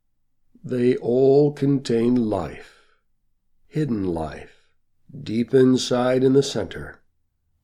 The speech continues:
where the physical eye cannot see. Life that is invisible, except to those eyes that search for it.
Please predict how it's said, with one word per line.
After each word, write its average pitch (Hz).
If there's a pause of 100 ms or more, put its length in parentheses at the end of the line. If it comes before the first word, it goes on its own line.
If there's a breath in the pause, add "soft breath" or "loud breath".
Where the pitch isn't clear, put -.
where 123
the 113
physical 139
eye 95
cannot 110
see. - (1800)
Life 147
that 110
is 113
invisible, 131 (680)
except -
to 131
those 117
eyes 113
that 110
search -
for 73
it. -